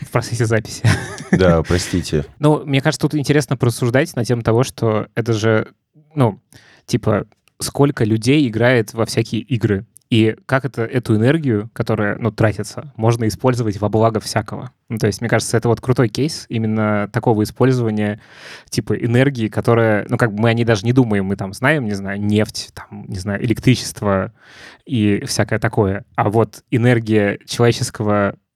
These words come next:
Speaker 1: времяпрепровождения, мы её никак не используем. Мне кажется, это офи-, офигенная история про будущее как раз. Такое безотходное производство.
Speaker 2: Пытаюсь вспомнить, б-, есть ли уже примеры таких же игр,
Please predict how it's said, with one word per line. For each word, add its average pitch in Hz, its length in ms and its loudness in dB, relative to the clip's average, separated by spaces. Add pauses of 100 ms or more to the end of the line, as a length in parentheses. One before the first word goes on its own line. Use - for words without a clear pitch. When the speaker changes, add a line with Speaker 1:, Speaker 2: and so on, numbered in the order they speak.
(140)
Speaker 1:
времяпрепровождения, 123 1040 0
мы 113 160 0
её 127 240 4
никак 120 400 0
не 120 420 -4
используем. 104 480 -6
Мне 113 100 -8
кажется, 139 260 -2
это 113 120 2
офи-, 123 260 -4
офигенная 117 500 0
история 123 360 0
про 107 140 0
будущее 110 420 -2
как - 160 -14
раз. - 240 -14 (580)
Такое 110 200 0
безотходное 113 640 0
производство. 107 600 -2 (600)
Speaker 2:
Пытаюсь - 300 2
вспомнить, 98 420 0
б-, 76 340 -2
есть 87 280 0
ли 92 420 4 (100)
уже 80 360 0 (200)
примеры 76 400 2
таких 69 340 -6
же 71 160 -4
игр, 69 240 -2